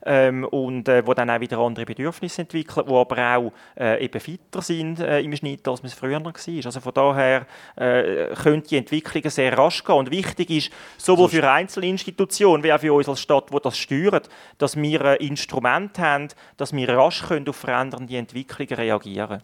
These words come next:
Speaker 2: Also merken ihr denn das? Also gibt's da die Entwicklungen? Also ich sage jetzt mal, die, die Pflegefälle, die nehmen ab oder der zeitliche Rahmen, wie lange jemand in so einer Pflegeinstitution ist,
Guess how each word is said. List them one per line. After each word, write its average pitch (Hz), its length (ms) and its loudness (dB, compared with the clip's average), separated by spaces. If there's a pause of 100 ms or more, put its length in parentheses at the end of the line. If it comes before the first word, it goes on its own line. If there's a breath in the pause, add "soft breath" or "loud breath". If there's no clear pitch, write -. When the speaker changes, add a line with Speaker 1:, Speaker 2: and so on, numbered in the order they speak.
Speaker 2:
Also 101 260 -10 (160)
merken 113 400 -2
ihr 160 100 6
denn 175 160 6
das? 90 280 0
Also 98 240 0
gibt's - 240 -4
da 131 180 4
die 123 160 2
Entwicklungen? 98 720 2
Also 90 320 2
ich - 200 -12
sage 104 160 0
jetzt - 120 -4
mal, 92 160 4
die, 90 240 0 (140)
die 92 80 -6
Pflegefälle, 98 720 0
die 104 60 0
nehmen 101 240 0
ab 131 240 4
oder 104 160 -6
der 87 160 -14
zeitliche 113 580 -2 (480 loud breath)
Rahmen, 123 500 6
wie 113 100 0
lange 117 260 4
jemand 110 240 -4
in 104 80 -6
so 107 100 -2
einer 101 380 4
Pflegeinstitution 101 880 -2
ist, - 240 -6